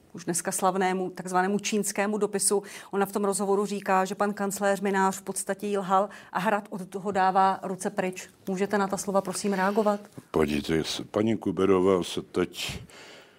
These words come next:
Speaker 2: dočasně a krátkodobě ocitla ve světě ramp, vydává různá prohlášení,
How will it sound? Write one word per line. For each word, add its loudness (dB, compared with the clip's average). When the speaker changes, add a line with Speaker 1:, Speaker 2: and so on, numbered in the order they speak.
Speaker 2:
dočasně 0
a -4
krátkodobě 0
ocitla 0
ve 0
světě -4
ramp, -2
vydává 2
různá 0
prohlášení, 2